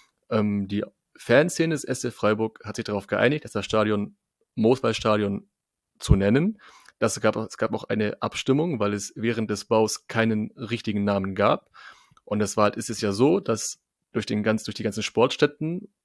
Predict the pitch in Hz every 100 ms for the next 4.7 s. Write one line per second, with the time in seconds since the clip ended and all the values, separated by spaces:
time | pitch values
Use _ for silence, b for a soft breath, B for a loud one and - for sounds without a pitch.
0 | _ _ - 110 110 - 110 107 101 _
1 | - 104 101 98 - 110 123 160 - -
2 | - - - 107 113 110 - 110 113 117
3 | 123 B B B B B _ 113 107 107
4 | 101 110 110 123 120 120 110